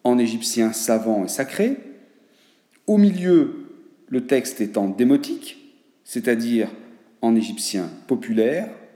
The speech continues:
Et en bas, l'inscription est en grec. Pour comprendre pourquoi le grec est employé sur cette stèle,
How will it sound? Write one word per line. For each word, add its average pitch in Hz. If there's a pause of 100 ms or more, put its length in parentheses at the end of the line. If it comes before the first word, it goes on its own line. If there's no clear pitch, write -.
(600)
Et 143
en 110
bas, -
l'inscription 135
est 175
en 139
grec. - (920)
Pour -
comprendre 139
pourquoi 147
le 135
grec 139
est 107
employé 107
sur -
cette -
stèle, 226